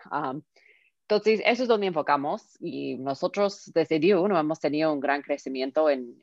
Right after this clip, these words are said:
en México, ¿no? Ese primer año creciendo cien por ciento, um, mes después de mes, segundo año, eh, quince por ciento de mes después de mes, este año un poquito menos con covid, diez por ciento de mes después de mes, pero igual como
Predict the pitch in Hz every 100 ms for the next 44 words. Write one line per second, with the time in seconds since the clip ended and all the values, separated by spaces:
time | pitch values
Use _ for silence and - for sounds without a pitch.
0 | - 135 127 139 - 135 - 127 131 -
1 | - 135 - 113 85 95 _ - 147 156
2 | 160 147 151 151 151 131 - 135 139 -
3 | 139 147 143 135 170 127 131 127 123 113
4 | - - 123 113 95 76 110 135 143 147
5 | 139 143 131 143 165 180 170 - 131 147
6 | 143 139 139 131 120 - - - - 147
7 | 143 135 180 170 170 147 151 147 135 139
8 | 135 131 135 135 - 139 131 131 131 139
9 | 151 - 139 139 135 131 131 139 147 147
10 | 147 143 143 - 127 175 165 156 135 151
11 | 151 147 143 139 135 135 135 - 135 127
12 | 127 135 143 135 135 151 160 156 156 131
13 | -